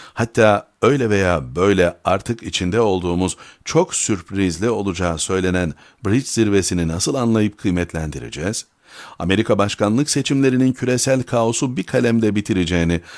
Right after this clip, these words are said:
hatta Ukrayna Savaşı ve İsrail soykırımını durdursa bile dünyanın yeni bir yöne dönmesini engelleyeceğini sananlar yanılıyor.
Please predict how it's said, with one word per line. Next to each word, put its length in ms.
hatta 480
Ukrayna 500
Savaşı 500
ve 180
İsrail 580
soykırımını 840
durdursa 640
bile 280
dünyanın 520
yeni 420
bir 140
yöne 420
dönmesini 600
engelleyeceğini 1040
sananlar 520
yanılıyor. 760